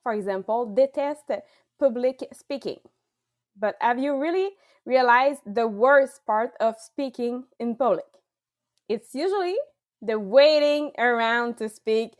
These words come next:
is the worst part, because when you, <laughs> you start talking, you will see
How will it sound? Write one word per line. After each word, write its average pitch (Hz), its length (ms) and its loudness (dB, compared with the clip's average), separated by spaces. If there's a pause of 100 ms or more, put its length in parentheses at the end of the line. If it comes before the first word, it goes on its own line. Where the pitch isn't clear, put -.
(280)
is 220 180 -2
the 214 140 0
worst 247 480 2
part, - 240 -6 (400)
because 190 280 -2
when 294 500 2
you, 330 200 2 (420)
<laughs> - 0 - (200)
you 247 320 -2
start 311 420 2 (480)
talking, 320 540 0
you 240 140 -6
will 240 140 2
see 302 300 -6